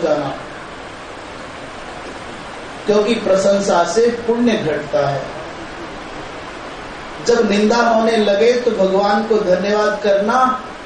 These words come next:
"प्रभु, आज मैं इस लायक हो गया कि लोगों की नजर में आ गया, लोग मेरी बुराई कर रहे हैं।"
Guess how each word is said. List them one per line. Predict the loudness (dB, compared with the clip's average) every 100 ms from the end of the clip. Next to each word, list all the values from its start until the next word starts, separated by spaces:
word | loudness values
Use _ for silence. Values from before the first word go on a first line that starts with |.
| -2
"प्रभु, | 2 4 4 2 0 -6 -12 -14 -14 -14 -8 0
आज | 2 2
मैं | 2 2
इस | 2 0 2
लायक | 2 4 2
हो | 2 2
गया | 2 2 2
कि | 0
लोगों | 0 2 2
की | 0 2
नजर | 2 4 2 4
में | 2
आ | 4
गया, | 4 4
लोग | 4 4
मेरी | 2 2
बुराई | 2 4 4
कर | 2 2
रहे | 2 0
हैं।" | -2 -6